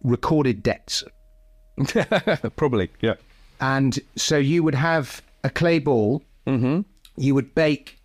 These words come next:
Speaker 1: so we're in ancient Meso-, Mesopotamia here,
Speaker 2: Yeah.
Speaker 1: early use of clay.
Speaker 2: Yeah.
Speaker 1: And you would have, I can't remember what, but it, like, a cone would represent a bit of barley, and a, a, a disc would represent a sheep,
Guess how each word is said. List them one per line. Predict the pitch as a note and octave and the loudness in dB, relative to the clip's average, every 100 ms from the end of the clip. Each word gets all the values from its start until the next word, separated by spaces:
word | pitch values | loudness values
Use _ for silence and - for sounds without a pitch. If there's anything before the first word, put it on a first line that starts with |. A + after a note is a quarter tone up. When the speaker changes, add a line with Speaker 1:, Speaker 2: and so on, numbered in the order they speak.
| _ _ _ _ _ _ _ _ | _ _ _ _ _ _ _ _
Speaker 1:
so | - C#3+ | -2 0
we're | D3+ | 2
in | D3+ | 2
ancient | D3+ - C#3 | 0 0 0
Meso-, | B2 A#2 - | 0 -2 -2
Mesopotamia | C#3 B2+ A#2 B2+ B2+ A2+ A2 | -2 0 -2 0 2 2 2
here, | G#2+ G#2+ | 2 2
Speaker 2:
Yeah. | F#2+ | 2
Speaker 1:
early | C#3 B2+ | 2 2
use | B2 A#2+ - | 2 2 0
of | - | -4
clay. | - B2+ A2 F#2+ A2+ - | -2 0 0 0 -2 -2
Speaker 2:
Yeah. | A2 F#2+ - _ | -2 -2 -6 _
Speaker 1:
And | A#2 A#2+ | -2 2
you | A#2 | 2
would | A#2+ | 2
have, | B2 A#2+ - - _ | 0 -2 -8 -20 _
I | - | -8
can't | A2 C#3+ | -4 0
remember | A2+ A2 A2 | 0 2 2
what, | G#2+ A2 | 0 0
but | A2 | 0
it, | G#2+ - | -2 0
like, | A2+ - | -2 -2
a | |
cone | B2 - D3 C#3 C3 A#2+ | -4 0 2 2 2 2
would | A2+ | 2
represent | A#2+ - A2 A#2+ A2+ | 0 -2 -2 0 0
a | A2 | -2
bit | G#2 A#2 | -2 -2
of | - | 0
barley, | A#2+ A2 G#2+ G#2+ A2+ A2 _ - _ - | 0 2 2 2 0 -2 _ -20 _ -4
and | A2 A2+ | 0 2
a, | A#2 G#2+ G#2 - _ _ | 2 2 -2 -6 _ _
a, | F#2+ F#2+ - | -4 -4 -4
a | A#2 | -2
disc | C3 C3+ - B2+ | 0 0 0 -2
would | G#2+ | 0
represent | A#2 - A2+ A#2 A#2 | -2 -2 0 0 0
a | |
sheep, | A2+ - A#2 A2 A2+ | -2 0 0 0 -2